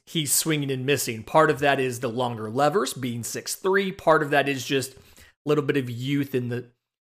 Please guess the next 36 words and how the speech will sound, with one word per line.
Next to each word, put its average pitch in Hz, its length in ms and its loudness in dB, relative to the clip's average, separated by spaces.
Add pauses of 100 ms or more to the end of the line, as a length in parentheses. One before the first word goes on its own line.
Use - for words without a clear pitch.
(340)
uh, - 200 -14 (280)
youth 165 420 2
and 143 180 -2 (260)
inexperience 156 760 2
with 143 160 0
some 143 180 0
of 139 80 -2
these 135 160 -2
professional 135 720 0
pitches, 135 400 -2
especially 139 460 0
your 127 120 -2
vertical 131 400 -2
breaking 117 400 -4
pitches, 117 440 -6 (500)
uh, 113 180 -10
knowing 143 220 4
exactly 135 260 2
what 123 240 -2
they're 123 120 -4
gonna 113 180 -4
do. 107 280 -10 (680)
Again, 160 500 4 (320)
the, 147 300 0
the, 165 220 0 (280)
the 156 600 0
foot 247 180 2
speed 151 540 -2
gives 160 240 4
you 165 100 6
a - 20 6
little 151 300 4
bit 165 160 4
of 160 80 0
concern 147 640 0
about 135 340 4